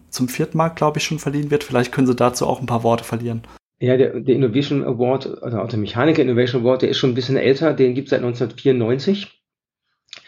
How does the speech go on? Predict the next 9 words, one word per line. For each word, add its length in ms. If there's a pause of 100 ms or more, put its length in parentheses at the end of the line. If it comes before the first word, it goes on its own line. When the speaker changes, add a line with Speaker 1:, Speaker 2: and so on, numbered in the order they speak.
(460)
Speaker 2:
hat 200
sich 100
mittlerweile 460
wirklich 340
sehr, 220
sehr 140
gut, 460
ähm, 320
etabliert 800